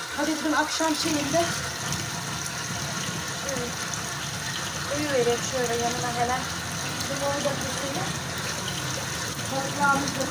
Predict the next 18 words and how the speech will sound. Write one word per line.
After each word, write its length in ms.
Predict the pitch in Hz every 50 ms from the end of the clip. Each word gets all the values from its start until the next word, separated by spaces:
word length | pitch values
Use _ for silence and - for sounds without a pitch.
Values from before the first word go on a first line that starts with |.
| - -
güzel 320 | - - 330 311 302 302 311
bir 80 | - - -
şöyle 280 | 320 330 - 254 - -
erik 260 | - - - - - 302 269 254
aldım. 280 | 247 247 247 - - - 185 185 - - - - - - - - - - - - - - - - - - - - - - - - - - - - - - - - - - - - - -
Ondan 280 | 247 247 247 247 240 254 262 -
sonra 160 | - 277 262 262
yanında 300 | 269 277 277 277 269 277 277 285
limon 300 | 294 294 302 311 311 302
da 140 | 302 277 254 240
aldım. 260 | 240 254 - - - - - - - - - - - - - 254
Marul 280 | 294 294 302 320 339 349 339 339 311 262
aldım. 280 | 262 247 - - - - - - - - - - - - - - - - - - - - - - - - - - -
Ondan 220 | 262 269 277 277 285
sonra 220 | 277 - 302 285 262
domates 520 | 311 330 339 339 - 339 320 - - -
aldım. 320 | 269 254 240 240 240 262 254 254 262
Yine 140 | 262 269